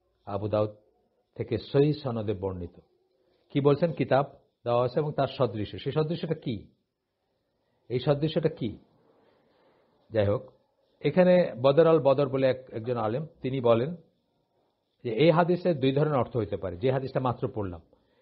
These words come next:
"নিশ্চয়ই আমাকে কিতাব দেওয়া হয়েছে এবং তার সাথে তার সদৃশ্য কিছু দেওয়া হয়েছে", এটার দুই ধরনের অর্থ হইতে পারে। প্রথম অর্থ, আল্লাহ রাসূলকে, আল্লাহর রাসূলকে এক বাতেন,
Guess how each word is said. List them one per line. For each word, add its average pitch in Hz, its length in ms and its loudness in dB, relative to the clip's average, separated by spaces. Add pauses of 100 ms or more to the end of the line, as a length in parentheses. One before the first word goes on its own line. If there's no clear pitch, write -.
(280)
"নিশ্চয়ই 147 300 4
আমাকে 175 240 4
কিতাব 135 320 -4
দেওয়া 117 180 2
হয়েছে 113 460 -4
এবং 117 300 -4
তার 127 220 2
সাথে 151 180 0
তার 139 160 0
সদৃশ্য 117 500 -4
কিছু - 220 -8
দেওয়া 98 260 -4
হয়েছে", 90 360 -10
এটার 143 400 -6
দুই 117 140 2
ধরনের 131 220 2
অর্থ 110 220 -4
হইতে 95 180 -6
পারে। 90 220 -14 (760)
প্রথম 165 280 4
অর্থ, - 240 0 (680)
আল্লাহ 139 300 2
রাসূলকে, 180 680 0 (720)
আল্লাহর 160 540 2 (440)
রাসূলকে 160 560 0
এক 110 420 0
বাতেন, 120 460 2